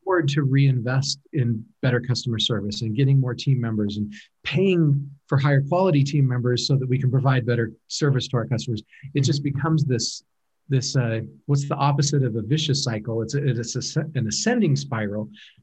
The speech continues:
Speaker 1: When we
Speaker 2: Yes.
Speaker 1: charge well, we're able to provide better quality service, and, uh, it's just not worth it to be in the game of being the low cost provider. Maybe unless you're Walmart and you have some kind of distribution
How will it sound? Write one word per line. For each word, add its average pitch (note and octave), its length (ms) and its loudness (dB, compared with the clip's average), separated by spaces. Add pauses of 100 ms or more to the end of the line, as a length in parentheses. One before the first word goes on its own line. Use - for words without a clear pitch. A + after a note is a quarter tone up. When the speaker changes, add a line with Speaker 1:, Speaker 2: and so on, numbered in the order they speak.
Speaker 1:
When C3+ 180 2
we B2 80 -2
Speaker 2:
Yes. - 80 -10
Speaker 1:
charge E3 540 0
well, A#2+ 480 0
we're B2 240 0
able A2+ 260 -2
to - 140 -6
provide B2+ 400 0
better A2+ 180 0
quality A2 380 -4
service, A2+ 500 -4
and, G2+ 180 -6 (600)
uh, - 240 -12
it's C#3 280 0
just C#3+ 160 0
not B2 240 2
worth B2+ 320 -2
it C#3 120 -2
to C#3 100 0
be A#2+ 220 0
in A2 100 0
the G#2+ 80 -2
game A#2+ 560 0
of A2 300 -6
being A#2+ 260 0
the A2+ 80 -4
low A2+ 140 -4
cost A2+ 340 -6
provider. A2 420 -6 (320)
Maybe G#3 380 4
unless C#3+ 340 4
you're C3 240 2 (360)
Walmart C#3 580 4
and C3 100 4
you C3 100 2
have C#3 180 4
some C3+ 160 0
kind C3 220 2
of G#2+ 100 -4
distribution A#2 800 -2